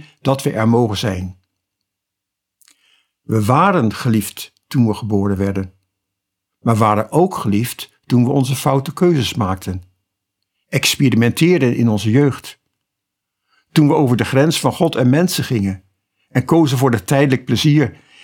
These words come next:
in plaats van naar onze roeping te luisteren. En deze visie maakt ons levensverhaal anders. Aan het geheel van onze goede en foute keuzes gaat Gods keuze voor ons vooraf.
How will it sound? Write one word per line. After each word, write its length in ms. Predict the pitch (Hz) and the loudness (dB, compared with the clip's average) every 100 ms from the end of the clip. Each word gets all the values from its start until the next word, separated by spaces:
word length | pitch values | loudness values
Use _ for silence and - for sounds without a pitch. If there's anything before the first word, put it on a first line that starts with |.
| - | -4
in 140 | 139 | -2
plaats 280 | 120 131 - | 0 0 2
van 100 | 139 | 2
naar 120 | 120 | 2
onze 260 | 135 113 104 | 2 0 2
roeping 280 | 147 147 127 | 2 2 0
te 100 | 117 | 0
luisteren. 580 | 107 104 - 101 95 _ _ _ _ _ _ _ _ _ _ _ _ _ _ _ _ _ _ _ _ _ | 0 0 -4 -8 -10 _ _ _ _ _ _ _ _ _ _ _ _ _ _ _ _ _ _ _ _ _
En 120 | - | -2
deze 240 | 107 143 120 | 2 2 2
visie 440 | 175 143 160 - | 0 2 0 2
maakt 220 | 131 123 | 0 0
ons 160 | 117 - | -4 -2
levensverhaal 840 | 127 131 117 - 107 95 107 104 - | 0 2 0 -4 -4 -2 -2 -2 -4
anders. 640 | 110 101 92 - - - _ _ _ _ _ _ _ _ _ _ _ _ - | -2 -2 -4 -8 -10 -14 _ _ _ _ _ _ _ _ _ _ _ _ -4
Aan 160 | 120 | 0
het 120 | 107 - | 0 -2
geheel 500 | 135 104 143 202 208 | 0 2 4 2 0
van 180 | - | 0
onze 240 | 135 110 110 | 0 0 -2
goede 440 | - 175 180 151 - | 0 2 2 0 -4
en 120 | 104 | -6
foute 400 | - 143 160 180 | -2 0 0 -2
keuzes 500 | - 117 123 127 - - _ | 0 0 0 -4 -8 -20 _
gaat 300 | - 104 - | -4 -2 -4
Gods 460 | - 165 170 - - | -4 -2 -2 -4 0
keuze 460 | 147 139 131 139 - _ | 2 2 0 -2 -8 _
voor 220 | - 107 | -4 -2
ons 440 | - 127 127 - - | 2 2 0 -2 -10
vooraf. 640 | - 120 104 101 - - | -4 0 0 -2 -8 -16